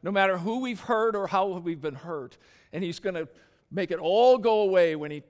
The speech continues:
comes and returns and he restores us to give us imperishable bodies that will never be subject to pain and suffering and the evil that's in this world.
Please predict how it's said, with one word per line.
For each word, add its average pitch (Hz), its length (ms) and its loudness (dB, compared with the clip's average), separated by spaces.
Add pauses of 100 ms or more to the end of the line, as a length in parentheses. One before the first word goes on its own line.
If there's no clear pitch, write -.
(120)
comes 190 380 -8
and 147 180 -14
returns 185 640 -8
and 151 160 -14
he 147 40 -14
restores 175 580 -6
us 165 240 -6
to 170 100 -10
give 156 180 -6
us 151 200 -10
imperishable 196 800 -8
bodies 151 580 -12 (280)
that 156 100 -2
will 156 160 -4
never 196 420 -4
be 190 160 -8
subject 151 460 -10
to 131 80 -18
pain 175 480 -14
and 143 120 -16
suffering 147 560 -14 (300)
and 139 140 -12
the 147 160 -12
evil 151 240 -8
that's 139 240 -14
in 127 80 -18
this 123 200 -20
world. - 220 -20